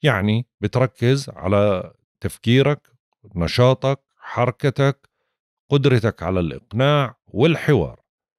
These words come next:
الزاوية الثانية إلها علاقة بالحظوظ، ما نعتمد على الحظوظ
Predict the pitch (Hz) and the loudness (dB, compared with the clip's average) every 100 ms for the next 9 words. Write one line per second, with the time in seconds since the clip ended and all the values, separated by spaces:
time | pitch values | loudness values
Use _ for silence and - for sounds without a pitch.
0 | _ _ _ _ _ 104 98 180 202 202 | _ _ _ _ _ -4 2 4 4 2
1 | 175 - 165 135 120 123 - 185 190 147 | 0 0 2 4 2 0 -2 2 4 4
2 | 147 139 147 147 143 143 143 151 147 _ | 4 2 2 2 0 0 2 2 -2 _
3 | 92 101 147 139 - 165 151 123 71 _ | -12 -2 -2 -2 0 0 2 0 -2 _
4 | _ _ _ - 107 135 151 156 156 135 | _ _ _ -4 0 4 4 4 2 0
5 | 147 147 127 107 131 135 107 - 139 90 | 0 0 0 -2 0 -2 -2 -2 0 0